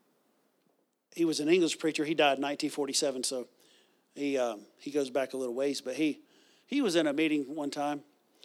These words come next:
There was five in, in, individuals on the front row, five men. And, um, as he's preaching, the power of God fell, and they start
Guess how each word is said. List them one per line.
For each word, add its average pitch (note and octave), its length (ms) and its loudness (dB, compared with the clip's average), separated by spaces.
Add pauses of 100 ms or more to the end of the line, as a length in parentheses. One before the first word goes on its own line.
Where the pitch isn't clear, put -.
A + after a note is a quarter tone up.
(260)
There F#3+ 100 2
was D#3+ 140 2
five G#3+ 400 2
in, F3+ 120 2 (140)
in, F#3+ 240 4 (120)
individuals E3 560 2
on D3+ 100 0
the C#3+ 60 -2
front D#3+ 240 0
row, D3+ 240 0 (200)
five D#3 300 2
men. C#3 280 -2 (1080)
And, E3+ 280 2
um, C3+ 340 2
as A3 180 0
he's G3 180 -2
preaching, D#3+ 580 0 (540)
the - 80 -2
power G3+ 340 2
of E3 40 0
God F#3 240 4
fell, D3+ 400 2 (380)
and E3+ 180 2
they F#3 80 4
start E3+ 420 2